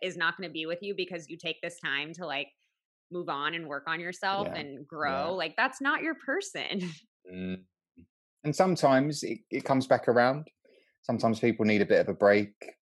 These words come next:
Speaker 2: and, you know, their situations change. Maybe it's not their time, but that's perfectly okay. It's just a case of letting them go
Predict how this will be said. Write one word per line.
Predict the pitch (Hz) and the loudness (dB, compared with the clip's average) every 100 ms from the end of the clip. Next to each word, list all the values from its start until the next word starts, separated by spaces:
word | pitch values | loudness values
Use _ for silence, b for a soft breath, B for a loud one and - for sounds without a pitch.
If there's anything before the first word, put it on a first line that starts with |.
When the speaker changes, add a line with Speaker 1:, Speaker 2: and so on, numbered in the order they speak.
| _ - | _ -6
Speaker 2:
and, | 92 90 90 | -4 -4 -4
you | 92 | -4
know, | 92 - - _ - | -2 -4 -8 _ 2
their | 92 | 2
situations | - - 101 95 - 92 - | 2 0 4 4 4 -2 -2
change. | - 98 98 95 | 2 4 4 2
Maybe | 98 87 | 0 0
it's | - 98 | -2 -4
not | 90 | 2
their | 92 | 2
time, | - 95 98 113 117 _ _ _ _ _ | 4 4 4 2 -4 _ _ _ _ _
but | 110 | 2
that's | 113 - | 2 4
perfectly | 113 110 87 90 | 6 6 6 2
okay. | 87 110 107 | 6 4 4
It's | - | -2
just | - - - - | -14 -14 -16 -6
a | 95 | -2
case | 87 | 0
of | 90 | 2
letting | 87 92 92 - | 2 0 -6 -4
them | 92 | 2
go | 92 101 | 6 4